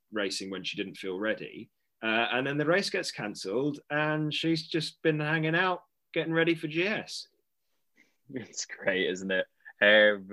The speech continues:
Speaker 2: you know, well, I feel with the, I mean, the year everyone's had has been challenging and difficult, but she's, she's certainly had a,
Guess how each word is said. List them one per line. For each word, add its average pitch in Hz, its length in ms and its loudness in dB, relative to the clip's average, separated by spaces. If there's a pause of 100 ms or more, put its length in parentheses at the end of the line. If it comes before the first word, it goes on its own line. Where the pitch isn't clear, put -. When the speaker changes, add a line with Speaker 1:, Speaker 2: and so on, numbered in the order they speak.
(120)
Speaker 2:
you 107 220 -2
know, 104 180 2
well, 110 220 4
I 117 240 4
feel 104 420 0 (100)
with 98 120 -8
the, 98 220 -2
I 92 60 -10
mean, 95 160 -10
the 95 80 -6
year 92 320 -2
everyone's 87 540 -4
had 92 180 -2
has 82 120 -10
been 87 260 -6 (1080)
challenging 90 520 0
and 87 100 -6
difficult, 90 480 0
but 85 100 2
she's, 90 320 -2
she's - 260 -6
certainly 85 300 0
had 87 220 0
a, 82 260 4